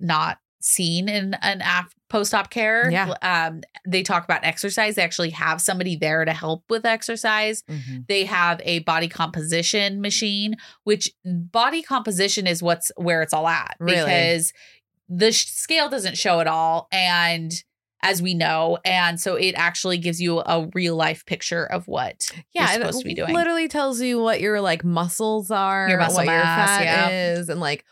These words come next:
Speaker 2: what your bones weigh. 'Cause guess what?
Speaker 1: Yeah.
Speaker 2: Your bones and organs weigh stuff. So,
Speaker 1: Yeah.
Speaker 2: like, there's no way for you to be, like, you know, five pounds.
Speaker 1: Yeah.
Speaker 2: It's not gonna
Speaker 1: No.
Speaker 2: happen. <laughs>
Speaker 1: No.
Speaker 2: So.
Speaker 1: Um, and then also we have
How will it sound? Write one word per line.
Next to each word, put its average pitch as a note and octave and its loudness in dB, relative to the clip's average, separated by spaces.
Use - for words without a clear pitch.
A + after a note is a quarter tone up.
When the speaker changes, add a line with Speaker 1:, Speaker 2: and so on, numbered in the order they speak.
Speaker 2:
what F3 -2
your F#3+ 0
bones F3+ 0
weigh. F#3+ -2
'Cause F#3+ -2
guess F#3 -4
what? F3+ 0
Speaker 1:
Yeah. F3 0
Speaker 2:
Your G3+ 2
bones B3+ -2
and D4+ -2
organs F#3 -2
weigh E3+ 0
stuff. - -4
So, F3 -2
Speaker 1:
Yeah. - 4
Speaker 2:
like, - -6
there's A#3+ 0
no A#3 0
way A#3 2
for G#3 -4
you F#3 0
to F3+ -2
be, E3+ -2
like, C#3+ -2
you D3 -8
know, C#3+ -8
five C#3+ -4
pounds. - -8
Speaker 1:
Yeah. E3+ 2
Speaker 2:
It's - -2
not F3 -4
gonna D#3+ -6
Speaker 1:
No. E3 0
Speaker 2:
happen. - -6
<laughs> G4+ 2
Speaker 1:
No. F3 0
Speaker 2:
So. F#3 2
Speaker 1:
Um, G3+ 2
and G3+ 0
then G3 2
also F#3+ 2
we F3+ -2
have E3 0